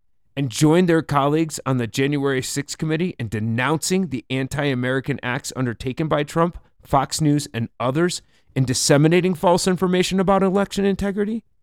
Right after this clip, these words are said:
these two-timers simply cannot be trusted. A mea culpa apology doesn't mean much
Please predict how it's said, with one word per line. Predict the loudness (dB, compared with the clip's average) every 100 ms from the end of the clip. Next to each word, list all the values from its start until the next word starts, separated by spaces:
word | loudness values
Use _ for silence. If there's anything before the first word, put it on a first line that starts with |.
| _ _ _ _ -20 -20 _ 0
these | 6 6 4
two-timers | 6 6 6 0 -2 -2 -4 _
simply | -6 0 8 8 6 -2 -4
cannot | -6 -2 -2 -2
be | -6
trusted. | -4 -4 -4 -14 -16 _ _ _ _ _ _ _ _ _ _ _ 2
A | 4
mea | 6 8 10 8 4
culpa | -2 0 6 6
apology | 4 2 4 6 2 0 -6 2
doesn't | 4 4 2
mean | 4 4 4
much | 2 -4 -10 -14